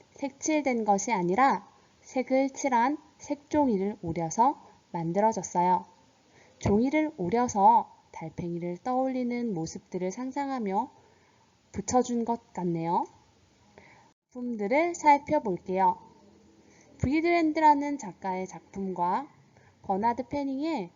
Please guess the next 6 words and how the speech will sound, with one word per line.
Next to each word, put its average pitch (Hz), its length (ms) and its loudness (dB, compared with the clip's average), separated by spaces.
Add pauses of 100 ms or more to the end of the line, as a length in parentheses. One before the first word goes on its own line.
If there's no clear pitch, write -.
(440)
시빌 320 600 -2
더스크라는 262 680 -2
앨범의 190 880 2
커버인데요. 277 840 2 (880)
둘 254 280 -6
다 196 460 -4